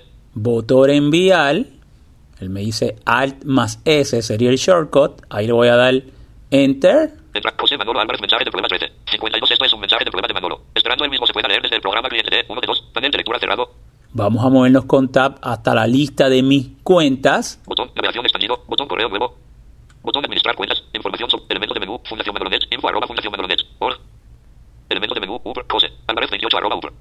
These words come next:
Speaker 2: Edu, cinco de ellos.
Speaker 1: Ahí me moví con flecha hacia abajo. Me lee la información de mi cuenta.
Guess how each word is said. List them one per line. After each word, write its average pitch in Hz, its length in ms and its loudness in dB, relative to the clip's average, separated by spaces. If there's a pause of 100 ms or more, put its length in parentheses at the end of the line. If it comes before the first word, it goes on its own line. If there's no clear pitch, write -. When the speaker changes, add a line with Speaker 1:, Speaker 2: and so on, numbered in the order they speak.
Speaker 2:
Edu, 117 260 -4
cinco - 220 -4
de 95 80 0
ellos. 123 220 -4 (440)
Speaker 1:
Ahí 120 160 -4
me 143 140 4
moví 143 240 6
con 147 180 4
flecha 147 320 4
hacia 156 200 2
abajo. 160 480 4 (340)
Me 131 320 4
lee 151 680 6
la 123 80 2
información 131 760 4
de 143 140 6
mi 151 140 4
cuenta. 175 760 2